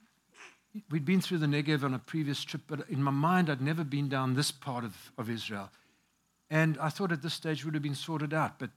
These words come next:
it still stands as an, as a <laughs> wilderness. Um, and for forty years, they walked through there. I, I thought it would be sand, you know, and a bit like, bit like the Sahara Desert with,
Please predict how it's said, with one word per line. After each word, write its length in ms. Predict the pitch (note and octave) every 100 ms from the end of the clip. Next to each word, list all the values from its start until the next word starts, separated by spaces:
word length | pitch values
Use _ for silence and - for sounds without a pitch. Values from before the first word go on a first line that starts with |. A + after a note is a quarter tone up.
| _
it 140 | D3 -
still 340 | - - G3+
stands 880 | - - F#3 D#3+ A#2 G#2 F#2 G2+ -
as 160 | B2+ B2
an, 220 | C3 B2 - _ _ _ -
as 200 | C3+ D3
a 60 |
<laughs> 240 | B2+ C#3+ C#3
wilderness. 640 | D#3+ A2+ A2 G#2+ - - - _ _ _ _ _ _ _ _ -
Um, 420 | B2 A#2+ A#2 A#2 - -
and 320 | C#3+ D3+ D3 - _ _
for 120 | -
forty 280 | - G#3 G#3+
years, 260 | G3+ A#3 F3+
they 100 | E3
walked 260 | E3 G#3
through 160 | - A3
there. 160 | E3 B2+
I, 120 | D#3+
I 120 | D#3+
thought 220 | F#3+ A#3+ G#3
it 100 | D#3
would 140 | C#3
be 100 | A#2+
sand, 460 | - F3+ E3 C3+ G2+
you 60 |
know, 80 | G#2+
and 100 | A#2+
a 40 |
bit 200 | A2+ C3+
like, 220 | C3+ C3 C3 _ _ _ _ _ _
bit 160 | F3+ F3+
like 280 | F3+ E3 -
the 80 | -
Sahara 480 | - A2+ D3 C#3+
Desert 480 | A#2+ B2+ B2+ C#3+ C#3
with, 100 | C3